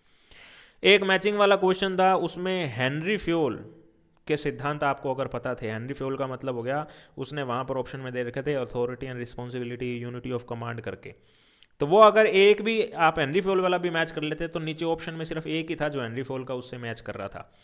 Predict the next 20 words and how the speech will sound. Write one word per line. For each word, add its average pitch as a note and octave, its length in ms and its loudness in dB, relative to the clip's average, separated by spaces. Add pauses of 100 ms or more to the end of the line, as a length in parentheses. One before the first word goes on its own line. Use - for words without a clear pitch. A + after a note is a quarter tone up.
(260)
तो C3 80 2
आप D3 120 6
इस D3+ 140 0
तरीके D3+ 240 -2
से C#3+ 100 -2
आंसर C3 220 -4
तक B2+ 160 -6
पहुँच A#2 160 -8
सकते C#3+ 260 -10
थे। C#3+ 80 -8
उम्मीद B2+ 240 -10
करता B2+ 240 -6
हूँ C3 80 -8
आपको B2+ 220 -6
याद B2 320 -2
आ A2+ 80 -2
गया A2+ 140 -6
होगा - 180 -10
वो - 120 -10
क्वेश्चन। - 320 -16